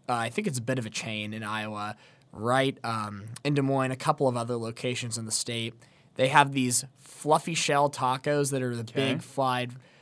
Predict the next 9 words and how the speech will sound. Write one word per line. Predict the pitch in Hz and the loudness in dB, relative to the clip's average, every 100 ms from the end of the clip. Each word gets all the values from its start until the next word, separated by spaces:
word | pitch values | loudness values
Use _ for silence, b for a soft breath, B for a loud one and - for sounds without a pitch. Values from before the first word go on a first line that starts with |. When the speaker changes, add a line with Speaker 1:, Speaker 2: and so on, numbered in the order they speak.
| b b b | b b b
Speaker 1:
fluffy | 151 147 147 | 8 8 6
shells, | - 139 135 139 - | 4 6 6 4 0
a | |
Speaker 2:
All | 123 | 0
right. | - | 4
Speaker 1:
really | 165 165 | 6 4
huge | 143 156 135 | 2 2 2
menu, | 131 135 131 123 | 2 2 2 0
but | 117 127 123 117 | 0 2 2 0